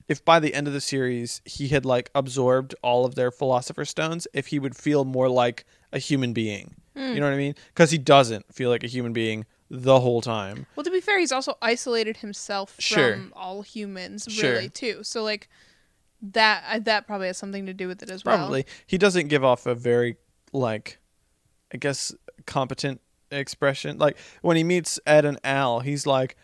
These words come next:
Speaker 1: "How fascinating, you're weird." And he's, like, just instantly doing crazy stuff with alchemy. They're like, "What the heck? Who is this guy? Why does he look like our dad?"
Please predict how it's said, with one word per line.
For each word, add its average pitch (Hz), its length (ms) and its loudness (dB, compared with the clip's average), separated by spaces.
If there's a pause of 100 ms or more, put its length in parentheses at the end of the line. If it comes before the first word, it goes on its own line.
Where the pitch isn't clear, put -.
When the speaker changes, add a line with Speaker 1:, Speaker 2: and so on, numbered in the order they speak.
(120)
Speaker 1:
"How 131 280 0
fascinating, 131 960 0
you're 147 340 8
weird." 151 920 4
And 123 180 -2
he's, 123 220 -4
like, 120 340 0 (220)
just 143 280 -8
instantly 139 500 0
doing 123 360 0
crazy 127 360 -2
stuff 127 280 -4
with 123 100 -4
alchemy. 123 280 -4
They're 135 80 -4
like, 120 220 -4
"What 139 220 -2
the 135 120 2
heck? 135 240 0
Who 151 180 0
is 151 180 0
this 139 200 -10
guy? 139 180 0
Why 139 140 2
does 139 100 0
he 139 60 -4
look 147 160 -2
like 151 140 -4
our 143 80 2
dad?" 160 720 8